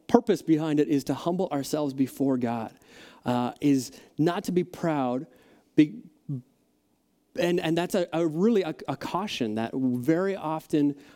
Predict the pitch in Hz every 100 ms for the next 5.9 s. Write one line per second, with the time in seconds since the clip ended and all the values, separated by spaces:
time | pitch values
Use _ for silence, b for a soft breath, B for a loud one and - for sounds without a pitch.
0 | B 131 131 131 131 131 - 143 143 170
1 | 160 - 165 - 151 139 143 143 143 139
2 | B B - - 156 160 147 143 139 156
3 | 143 147 190 214 180 185 170 160 175 190
4 | 180 160 170 175 160 175 180 147 - -
5 | 170 165 - 156 135 127 120 107